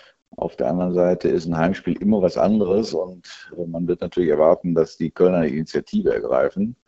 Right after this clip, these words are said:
Und das ist etwas, woran die Kölner tatsächlich noch arbeiten müssen, wenn sie selbst das Spiel machen, da intelligent,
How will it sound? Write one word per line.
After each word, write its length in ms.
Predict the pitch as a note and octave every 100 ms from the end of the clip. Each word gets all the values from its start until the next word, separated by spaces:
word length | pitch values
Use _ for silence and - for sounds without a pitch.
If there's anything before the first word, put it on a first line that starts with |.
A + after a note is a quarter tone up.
| _ - - _ -
Und 300 | F2 F2 F2+
das 140 | F2
ist 160 | F#2+ -
etwas, 480 | F#2 E2+ F#2 F2
woran 400 | F2 E2+ F2 F2
die 100 | E2+
Kölner 320 | - E2 E2+ D#2
tatsächlich 320 | D#2 D#2 D#2
noch 100 | D2
arbeiten 340 | C2 D#2+ - -
müssen, 300 | - - C2+
wenn 140 | C#2+
sie 140 | C#2+ C#2
selbst 320 | D2 - -
das 100 | D2+
Spiel 280 | - E2+ E2+
machen, 680 | E2 - D#2 D#2 D2+ C#2+
da 260 | C2 D2 D#2
intelligent, 1040 | - D2 - C#2+ C#2+ D2 D#2 D#2+ - -